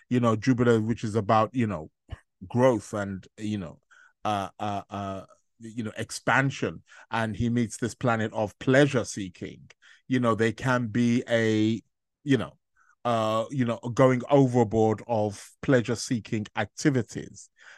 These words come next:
Uh, pleasure seeking activities can come in so many different ways and so many different forms. It come, it could come in the, of partying. It could be drinking. It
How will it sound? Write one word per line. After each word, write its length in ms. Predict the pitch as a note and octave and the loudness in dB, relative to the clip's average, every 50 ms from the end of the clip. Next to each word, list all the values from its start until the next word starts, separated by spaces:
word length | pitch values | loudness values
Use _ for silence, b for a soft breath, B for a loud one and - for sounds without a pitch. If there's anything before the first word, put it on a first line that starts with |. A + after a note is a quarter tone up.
| B B B | B B B
Uh, 200 | A#2+ A#2 A#2+ A#2+ | 2 2 2 2
pleasure 360 | G#2+ - - D#3+ E3+ E3+ G3 | 0 2 2 2 2 2 0
seeking 340 | D3+ - - C#3+ D3 D3 C3+ | -2 -2 -4 -2 0 0 2
activities 580 | C3 A#2+ - - - C#3 B2+ B2 - - A#2 G#2+ | 2 0 0 0 0 0 0 0 -4 -8 -10 -8
can 160 | - B2 A2+ | -6 -8 -4
come 220 | - - B2 A#2+ | -2 -2 -2 0
in 60 | A2+ G2+ | -2 -4
so 260 | - - C#3+ C3+ B2 | 0 4 4 4 6
many 220 | B2 A#2 A2+ A2 | 4 2 0 0
different 360 | G#2 A#2+ A2+ - - A2+ - | -2 -2 -4 -4 -6 -8 -6
ways 560 | G2+ G#2+ A2+ A#2 A2+ G#2 F#2+ F#2 F#2 F#2 - - | 0 2 4 6 6 4 2 0 -4 -8 -10 -10
and 160 | G#2 G#2 F#2+ | -10 -10 -4
so 160 | - B2 A#2 | 0 0 0
many 200 | A2 A2 G#2+ G#2+ | 0 0 -2 -2
different 340 | G2+ A2 G#2+ - - G#2+ G2+ | -2 -4 -6 -6 -10 -12 -12
forms. 600 | - - C#3+ C#3+ C3 G#2 F2 - - - - - _ _ b b b b b b _ | -2 2 6 6 6 6 4 0 -8 -18 -20 -20 _ _ b b b b b b _
It 160 | C3 B2 A2 | 0 0 2
come, 220 | - C3+ B2 A2 - | 4 2 2 2 0
it 140 | - B2 A2 | -6 -8 -4
could 160 | - A#2+ G2+ | -4 -4 0
come 200 | - B2+ A2 A2 | 0 0 0 0
in 60 | G#2+ | -2
the, 140 | G2+ G#2 G2 - _ _ _ | -4 -4 -6 -6 _ _ _
of 180 | A2+ G#2 - _ | -8 -8 -8 _
partying. 800 | - - G2+ G2+ G2+ - - C#3 C#3 D3 D#3+ F#3+ A3 A#3 A3 F3 | -2 0 0 0 0 -2 -2 0 0 2 0 0 -2 -4 -2 -2
It 180 | A2 G2 - | -4 -4 -4
could 180 | - G#2+ G2 F#2 | -6 -6 -4 -4
be 120 | G#2 G2+ | -6 -6
drinking. 840 | F2+ - G#2+ G#2+ G#2 G#2+ G#2 - - D#3 E3+ F#3+ G3 G3 G#3 G#3 F3 | -6 -4 -4 -4 -4 -4 -8 -6 -6 -4 -4 -4 -6 -6 -6 -4 -4
It 140 | - - | -4 -4